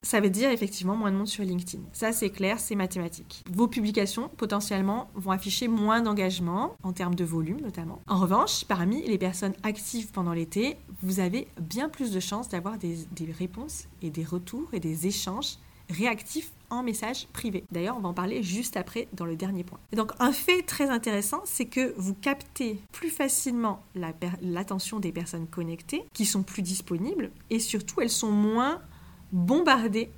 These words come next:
de messages, c'est-à-dire qu'elles sont moins exposées, moins sollicitées par vos concurrents. Donc, même si la plupart des salariés sont en congé, une bonne proportion,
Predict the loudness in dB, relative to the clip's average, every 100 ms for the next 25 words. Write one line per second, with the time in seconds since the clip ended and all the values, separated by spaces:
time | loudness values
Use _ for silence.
0 | -6 2 4 2 2 -2 0 -2 -2 -2
1 | 0 2 2 0 -2 -2 -2 -2 -2 0
2 | -2 -6 -12 -18 -2 2 4 4 0 0
3 | 2 0 0 -4 -4 -2 -2 4 6 6
4 | 4 -4 -2 0 0 -4 -2 -2 2 2
5 | 2 -2 -4 -4 2 2 4 2 2 2
6 | 0 2 0 0 0 0 -2 -4 -4 -4
7 | -2 0 -2 -4 -10 -2 2 6 6 4
8 | 2 2 0 -2